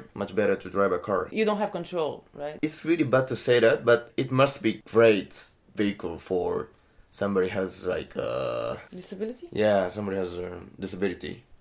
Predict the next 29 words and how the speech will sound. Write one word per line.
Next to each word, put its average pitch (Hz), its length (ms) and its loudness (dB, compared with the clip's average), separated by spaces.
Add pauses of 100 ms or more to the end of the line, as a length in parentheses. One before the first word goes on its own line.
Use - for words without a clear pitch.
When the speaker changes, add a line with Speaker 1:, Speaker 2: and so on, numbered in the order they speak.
(180)
Speaker 2:
Yes. 208 300 -6 (340)
Speaker 1:
You 98 80 -6
know 104 80 -2
what 104 120 0
I 104 60 -2
mean? 113 280 -4
Speaker 2:
Yeah, 269 260 2
yeah, 240 80 2 (140)
yeah, - 60 -2
I 220 40 0
know. 233 180 2
When 226 320 0
we 262 80 -2
were 269 80 0
Speaker 1:
Like, 254 220 4
no 139 180 6
need 131 300 4
for 95 420 4
who 113 720 0
doesn't 120 320 4
have 113 220 8
a 98 320 4 (100)
skill, 110 480 4
like, - 220 -2
you 95 40 -2
know, 104 220 -2 (100)
Speaker 2:
Yeah. 214 340 -2 (100)
Speaker 1:
for - 180 0
riding. 120 460 6